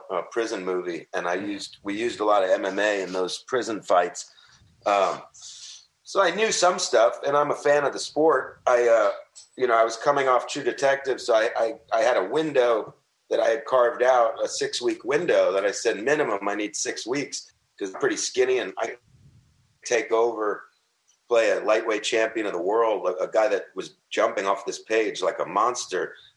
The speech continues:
without having some size put on me. So, you know, I immediately, True Detective ran late, so my window got shrunk to about five weeks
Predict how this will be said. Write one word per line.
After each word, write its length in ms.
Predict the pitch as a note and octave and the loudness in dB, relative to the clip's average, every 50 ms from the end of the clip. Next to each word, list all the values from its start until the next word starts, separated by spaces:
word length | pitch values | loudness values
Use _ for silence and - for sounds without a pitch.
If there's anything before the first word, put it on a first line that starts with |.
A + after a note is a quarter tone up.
| _ _ _ | _ _ _
without 300 | - G2+ A2 A#2 A#2+ A2 | 0 2 4 4 4 4
having 340 | A2 G#2+ G2 F#2+ F#2 F2 | 2 2 2 0 -4 -8
some 320 | - - - E2+ D2 C#2+ - _ _ _ _ _ | -10 -12 -12 -12 -12 -14 -16 _ _ _ _ _
size 460 | - - - B2 C3 C#3+ E3 F3+ - | -8 0 2 4 4 6 4 2 0
put 180 | - - A2+ G2+ | -2 -4 0 2
on 220 | F#2 F#2 F#2 F2 | 2 2 0 -2
me. 100 | F2 D#2+ | -6 -10
So, 300 | E2 - - G2+ G2 G2+ - | -10 -6 -2 -2 -2 -2 0
you 120 | A#2+ B2 | -2 0
know, 100 | A2 G#2 | 0 2
I 60 | G#2 | 0
immediately, 560 | G#2+ G#2+ B2+ C#3+ D3 B2+ - A2 G#2+ G2+ - _ _ _ _ _ _ _ _ _ | 0 -2 0 0 0 0 0 -2 -4 -4 -6 _ _ _ _ _ _ _ _ _
True 120 | - D3+ D#3 | -4 -2 -2
Detective 480 | - - - D#3+ D#3 D3+ - B2 G2+ | -2 2 2 2 2 2 0 -4 -2
ran 240 | A#2+ B2 A2+ G#2 A2 | 0 0 0 2 2
late, 400 | C3+ C#3+ C3 G2 G2 - - - | 2 2 2 0 -2 -6 -8 -10
so 160 | - - A#2+ | -8 -6 -4
my 120 | A2 G#2 G#2 | -2 -2 0
window 360 | G#2 C3+ D3 C#3+ B2+ G#2+ G2+ | 0 -2 0 2 0 0 2
got 200 | G#2 F#2+ - - | 0 -2 -4 -4
shrunk 440 | - - - C#3 C3+ C3+ C3+ - - | -8 -6 0 0 0 0 0 -4 -8
to 80 | A#2+ | -6
about 340 | A2+ G#2 G#2+ G#2 - - - | -2 0 0 0 0 -2 -8
five 640 | - - - - - - - C3 B2 C3 C3+ C3 - | -16 -20 -20 -20 -18 -2 0 2 2 2 2 0 -2
weeks 540 | F2+ - - - - - - - - - | -8 -8 -8 -8 -10 -10 -10 -10 -12 -14